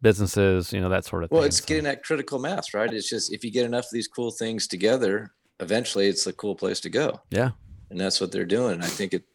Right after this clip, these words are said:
Speaker 2: I think it's great. He's got a hell of an art collection too. He's got
Speaker 1: Does he? Yeah. <clears throat>
Speaker 2: Yeah, he's
Speaker 1: It's
Speaker 2: bringing, I think I read a hundred and seventy pieces he's gonna bring in there.
Speaker 1: No, that's cool.
Speaker 2: Um,
Speaker 1: Does he paint,
Speaker 2: yeah,
Speaker 1: or is it just
Speaker 2: and
Speaker 1: like he collects?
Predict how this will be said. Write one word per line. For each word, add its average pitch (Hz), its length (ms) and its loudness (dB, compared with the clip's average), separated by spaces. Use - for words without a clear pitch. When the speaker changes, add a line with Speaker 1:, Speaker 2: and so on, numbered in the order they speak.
Speaker 2:
I 110 60 -2
think 131 140 2
it's 117 100 0
great. 214 240 4
He's 202 240 0
got 311 200 2
a - 180 -2
hell 131 200 4
of 104 80 4
an 98 80 0
art 190 180 0
collection 85 400 -2
too. 165 240 0
He's 110 200 -4
got 107 160 4
Speaker 1:
Does 107 140 10
he? 110 120 8
Yeah. 90 300 2
<clears throat> - 60 -20
Speaker 2:
Yeah, 160 300 8
he's 110 100 2
Speaker 1:
It's - 80 -6
Speaker 2:
bringing, 143 260 2
I 107 160 2
think 165 220 -4
I 135 60 4
read 117 200 4
a 101 100 2
hundred 135 320 -2
and 120 200 -6
seventy 123 520 2
pieces 120 480 -4
he's 120 120 -4
gonna 110 180 -2
bring 110 180 -2
in 113 100 -4
there. 117 300 -4
Speaker 1:
No, 147 120 -2
that's 147 140 -6
cool. - 120 -4
Speaker 2:
Um, 175 400 -4
Speaker 1:
Does 120 120 6
he 139 80 8
paint, 117 180 6
Speaker 2:
yeah, 113 180 6
Speaker 1:
or 117 60 10
is 107 80 6
it 107 100 8
just 110 160 6
Speaker 2:
and 113 120 4
Speaker 1:
like 92 60 4
he 95 100 0
collects? - 500 0